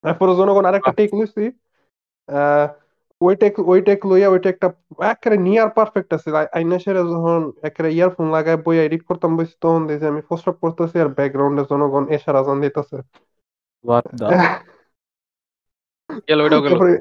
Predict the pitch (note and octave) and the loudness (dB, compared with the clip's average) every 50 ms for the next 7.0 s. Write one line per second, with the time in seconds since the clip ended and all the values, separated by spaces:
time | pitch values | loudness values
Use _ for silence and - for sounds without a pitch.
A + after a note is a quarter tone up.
0 | - D#3 E3+ E3 G3+ F#3+ F#3 G3 G3+ - - G3+ G3 F#3+ F3+ F3+ F3 F3 F3 F3 | 0 0 0 4 4 4 4 4 4 4 2 4 6 6 6 6 6 6 6 6
1 | E3 E3+ E3+ E3 D#3+ D#3+ D#3 D#3 D#3 F3 F3+ F#3 F3+ G3 F#3+ G3 G3+ G3+ - - | 6 4 4 4 4 2 2 2 2 2 2 2 0 2 2 2 2 0 0 -4
2 | F3 E3 - F#3+ G3 F#3 - - F3+ F3 F3+ F3+ F3+ F3+ E3+ - - D#3+ F3+ F#3+ | -2 0 0 -2 -2 -2 0 0 2 2 4 2 2 2 0 -4 -4 0 0 0
3 | F#3+ G3+ F#3 F#3+ F#3 _ - G3 G3+ F#3+ A3+ G3 F3+ - - C#3+ D3 - - - | 0 -2 -4 -4 -4 _ 0 0 2 2 0 -2 -6 -6 -6 -6 -6 -6 -4 -4
4 | D3 D3 D3+ E3 D#3+ D#3+ - - D#3 D#3 - F3 E3 E3 E3 D#3 D3+ D3 D#3+ D#3+ | -4 -2 -2 -4 -4 -4 -2 -2 -2 -2 0 0 2 4 4 4 4 4 4 2
5 | E3 - F3 F3 F3+ F3 - _ _ _ _ _ _ _ - E3 E3 - F#3 F3 | 0 0 0 0 0 0 -4 _ _ _ _ _ _ _ -4 -4 -2 0 0 0
6 | F3 F3 - F3+ F3 E3+ E3+ E3+ D#3+ E3 E3+ F3 E3+ E3+ E3+ F3 F3 F3 F3 F3 | 0 0 -2 -2 -2 -2 -2 -2 0 2 2 2 2 0 0 -2 -2 0 0 -2